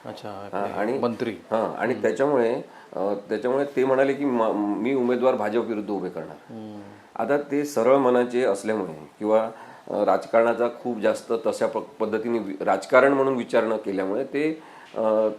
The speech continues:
Speaker 2: तसं म्हणत असतील की
Speaker 1: हम्म.
Speaker 2: मला भाजप विरुद्ध उमेदवार उभे करायचे आहे, मी बाकी कोणाविरुद्ध नाही. तेव्हा मी त्यांना सांगितलं की तुम्ही जिथे भाजप विरुद्ध उमेदवार उभे करणार तिथे, अ, उद्धव साहेब ठाकरे यांच्या शिवसेनेचा उमेदवार असणार,
Speaker 1: हम्म.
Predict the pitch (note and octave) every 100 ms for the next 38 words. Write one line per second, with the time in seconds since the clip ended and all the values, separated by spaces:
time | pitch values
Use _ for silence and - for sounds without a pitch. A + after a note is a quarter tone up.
0 | - A2+ G#2+ A#2 C3+ B2 - D#2+ - G#2+
1 | G2+ F#2+ G#2 G#2+ G#2+ G#2+ A2 - A2+ G#2
2 | G2+ G2 F#2+ G2 F2+ E2+ - D2 D2 -
3 | - - - - - G2+ A2 A2 C3 A#2+
4 | A#2+ A#2 G#2+ G2+ F#2+ - - - - -
5 | B2 C#3 B2 C3+ C#3+ A2 A#2 B2 G2+ A2+
6 | G#2+ A2 B2 A2+ C3 A2+ A2 A2 A2 G2+
7 | F#2 G2 F2+ F2 F2+ E2 E2+ F2 E2+ A2+
8 | - - - - A2 A2+ B2 B2+ - G2
9 | G2+ G2 F#2 E2 - - G2 G#2 A2+ A2
10 | G#2+ G#2+ F#2+ A2 G#2 G2 F#2 F#2+ G2+ F#2+
11 | F#2+ - - - G2 F#2+ G2 F#2+ F#2 F#2
12 | F2 F2+ - E2 G#2+ G#2+ G#2